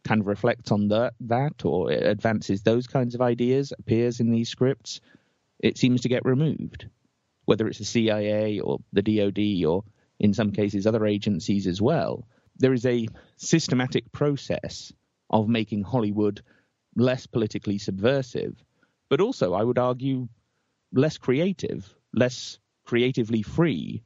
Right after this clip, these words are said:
to pursue, uh, a project in kind of whatever direction it takes you. Instead, <laughs> if you want to get military support,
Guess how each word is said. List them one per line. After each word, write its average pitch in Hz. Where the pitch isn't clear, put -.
to 107
pursue, 113
uh, 101
a -
project 113
in 117
kind 117
of 104
whatever 117
direction 123
it 110
takes -
you. -
Instead, 120
<laughs> 143
if 131
you 123
want 127
to 117
get 110
military 117
support, 104